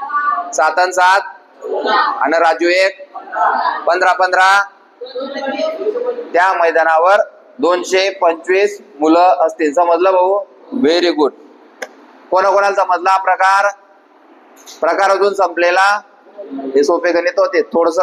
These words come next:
कठीण गणित आता याच्यात. पाच नंबरचा प्रश्न. आता पीठ मध्ये राहायचं नाही, प्रश्नात चेंज करतोय.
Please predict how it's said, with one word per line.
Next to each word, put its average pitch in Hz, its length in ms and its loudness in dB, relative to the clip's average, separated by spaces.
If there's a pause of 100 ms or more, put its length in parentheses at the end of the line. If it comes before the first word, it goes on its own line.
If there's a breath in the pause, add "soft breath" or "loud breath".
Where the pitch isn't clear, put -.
कठीण 185 320 -2
गणित 170 200 0
आता 170 200 0
याच्यात. 160 220 0 (220)
पाच 175 260 0
नंबरचा 175 420 0
प्रश्न. 170 360 -4 (1900)
आता 208 220 -2
पीठ 185 240 0
मध्ये 190 220 0
राहायचं 208 340 2
नाही, 214 200 -2
प्रश्नात 185 540 -2
चेंज 196 320 -2
करतोय. 202 380 2